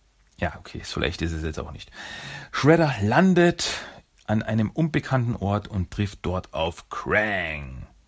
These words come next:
Einfach so. Krang marschiert einfach rein ins Bild. Kein Spannungsaufbau, kein nichts. Wir müssen einfach hinnehmen, dass da auf einmal ein Riesenroboter mit einem Riesengehirn, das spricht, rumläuft. Das ist jetzt einfach Fakt.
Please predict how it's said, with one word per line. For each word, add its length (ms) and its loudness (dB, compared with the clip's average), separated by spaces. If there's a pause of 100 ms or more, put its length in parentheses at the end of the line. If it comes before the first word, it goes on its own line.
(360)
Einfach 240 2
so. 180 -8 (760)
Krang 360 2
marschiert 480 0
einfach 380 -4
rein 180 0
ins 220 -6
Bild. 340 -10 (300)
Kein 260 2
Spannungsaufbau, 840 -2
kein 240 -12
nichts. 680 0 (840)
Wir 100 2
müssen 220 4
einfach 300 0
hinnehmen, 400 6
dass 120 2
da 80 2
auf 160 -2
einmal 180 4
ein 100 2
Riesenroboter 680 2
mit 160 -2
einem 140 0
Riesengehirn, 680 2
das 120 0
spricht, 420 -4
rumläuft. 480 0 (1900)
Das 180 -10
ist 320 -4
jetzt 140 -8
einfach 240 -2
Fakt. 360 -12